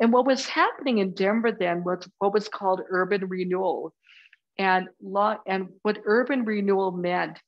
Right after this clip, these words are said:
for many structures in Denver is that they were bought, they were sold, they were torn down, and very often turned into parking lots. Um,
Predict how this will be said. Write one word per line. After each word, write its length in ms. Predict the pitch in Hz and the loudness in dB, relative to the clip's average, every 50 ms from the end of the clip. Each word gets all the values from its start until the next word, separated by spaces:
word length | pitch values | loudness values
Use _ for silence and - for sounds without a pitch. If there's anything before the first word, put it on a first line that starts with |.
| _ _ _ _ _ _ | _ _ _ _ _ _
for 160 | - 202 196 | -6 -4 -2
many 420 | 190 190 185 185 196 202 220 233 233 | -2 -2 0 0 0 0 0 0 0
structures 760 | - - - - 214 190 190 190 - - - 185 170 180 - | -2 -4 -6 -4 -4 -4 -4 -4 -6 -6 -6 -6 -8 -8 -8
in 100 | 165 170 | -10 -6
Denver 480 | 165 170 165 165 170 175 170 170 165 151 | -2 0 0 0 0 0 0 0 0 0
is 140 | 160 160 - | -2 -4 -2
that 180 | 180 160 - | -4 -4 -4
they 100 | - 165 | -4 -4
were 220 | 160 165 160 160 165 | -2 -2 -4 -4 -2
bought, 400 | - 170 170 175 185 196 226 - - _ _ _ _ _ _ _ _ _ _ _ - | 0 2 2 2 2 2 0 -4 -8 _ _ _ _ _ _ _ _ _ _ _ -2
they 100 | 196 185 | 0 0
were 100 | 170 180 | 0 0
sold, 460 | 175 - - - 196 185 190 202 202 | -2 -4 -4 -2 0 0 0 0 -2
they 100 | 208 202 | -4 -6
were 220 | 175 160 165 160 - | -6 -6 -8 -10 -10
torn 400 | - - - 185 185 190 214 233 | -16 -12 -6 -2 0 0 0 0
down, 600 | 220 220 208 180 175 170 165 165 170 175 180 - _ _ _ _ _ _ _ - | 0 2 2 2 4 4 4 2 2 0 -4 -8 _ _ _ _ _ _ _ -2
and 160 | 190 190 185 | -2 0 2
very 260 | 180 190 190 190 185 180 | 4 4 4 6 6 4
often 360 | 175 170 170 - 190 170 165 | 4 2 0 -2 -6 -8 -8
turned 360 | - - - 175 170 165 165 | -8 -6 -4 -4 -2 -2 -2
into 160 | 170 165 160 | -4 -4 -6
parking 540 | 160 - - - 165 160 160 - 185 156 123 | -8 -6 -2 0 0 0 0 -2 -6 -6 -4
lots. 480 | - - - - - 202 - - - - - - - - - - - _ _ - | -4 -6 -6 -6 -8 -8 -10 -10 -12 -12 -16 -20 -20 -18 -18 -18 -20 _ _ -2
Um, 480 | 185 180 175 170 170 165 165 170 165 - | 2 4 4 6 6 4 2 0 -2 -8